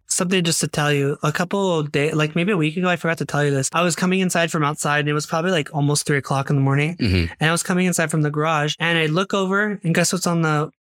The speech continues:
Speaker 1: and guess what, what is on top of the s-, gate? The, the, the, the wall.
Speaker 2: A bird?
Speaker 1: No, it was a black cat.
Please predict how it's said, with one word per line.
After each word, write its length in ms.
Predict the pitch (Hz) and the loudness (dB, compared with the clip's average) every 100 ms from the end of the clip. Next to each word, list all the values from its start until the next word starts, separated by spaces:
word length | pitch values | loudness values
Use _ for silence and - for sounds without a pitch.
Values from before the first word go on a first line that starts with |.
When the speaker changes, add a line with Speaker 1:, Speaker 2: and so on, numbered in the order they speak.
| _ - | _ -6
Speaker 1:
and 400 | 170 170 160 151 | -4 0 0 2
guess 240 | 180 190 | 2 0
what, 200 | 196 175 - | 0 -2 -2
what 240 | 156 156 | -2 0
is 140 | 156 156 | 0 0
on 160 | 147 | 0
top 320 | 147 151 - | -2 -4 0
of 280 | 151 143 147 - | 0 0 -2 -4
the 320 | 151 151 143 139 | -4 0 2 2
s-, 160 | 135 - - 160 | -2 -6 -10 -2
gate? 320 | 147 139 - _ _ - | 0 0 -4 _ _ 0
The, 200 | 156 151 | 2 2
the, 580 | 156 156 151 147 143 147 | -2 -2 0 0 -2 -2
the, 320 | 156 147 151 - 175 | 0 0 -2 -6 -6
the 120 | 151 | -2
wall. 300 | 151 135 123 _ _ | -2 -2 -6 _ _
Speaker 2:
A 80 | 95 | -2
bird? 320 | 82 90 107 - _ - | 2 2 0 -6 _ -2
Speaker 1:
No, 260 | 175 143 - _ _ | 0 0 -4 _ _
it 40 | 170 | -4
was 120 | 160 | -2
a 40 | |
black 220 | 160 160 | 0 0
cat. 340 | - 165 139 | 0 -2 -2